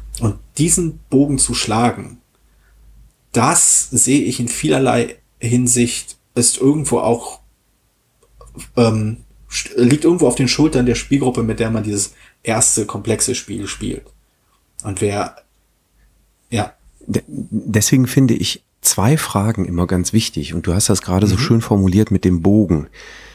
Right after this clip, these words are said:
Speaker 2: Ähm, wenn man jemanden hat, mit dem man jetzt vielleicht ein erstes Mal gespielt hat, dann ist, ähm, meine Startfrage dann für den Spielerabend im Regelfall, was kennt ihr denn schon? Was spielt ihr gerne?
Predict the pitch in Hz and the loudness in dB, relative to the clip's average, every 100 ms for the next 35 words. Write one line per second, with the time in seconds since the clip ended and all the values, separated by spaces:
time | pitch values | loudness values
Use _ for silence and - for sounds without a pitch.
0 | - _ 90 87 90 - 85 117 139 120 | -20 _ 0 2 0 0 0 4 4 4
1 | 113 107 98 117 - 117 104 101 98 95 | 4 2 2 -2 -2 0 2 2 4 2
2 | - - - - - - 90 131 - 90 | 0 -4 -4 -10 -4 0 2 2 0 0
3 | 117 135 - 98 92 92 - 131 175 - | 0 0 2 2 2 -2 -2 -2 0 -2
4 | 131 - 110 104 - - - - 92 95 | -2 0 0 2 2 -2 -2 -2 2 2
5 | 98 92 55 53 - - 90 95 110 98 | 2 0 -4 -8 -8 -2 2 4 4 2
6 | 95 110 143 - - 113 110 104 104 104 | 0 0 0 -4 0 2 2 2 4 4
7 | 107 104 - 82 78 - - - 117 98 | 2 0 -4 -10 -12 -14 -12 0 2 2
8 | - 120 123 107 92 110 - 87 101 110 | 2 2 4 4 2 2 0 0 2 2
9 | - 107 107 - - - - - - - | 2 0 0 -6 -20 -20 -20 -20 -20 -4
10 | 87 - - 117 160 143 143 - 139 139 | -2 0 2 2 2 2 0 2 2 4
11 | 147 147 - _ _ 95 - - 113 110 | 0 -4 -14 _ _ -4 -2 2 2 2
12 | 87 92 80 107 151 202 | 0 2 4 4 4 2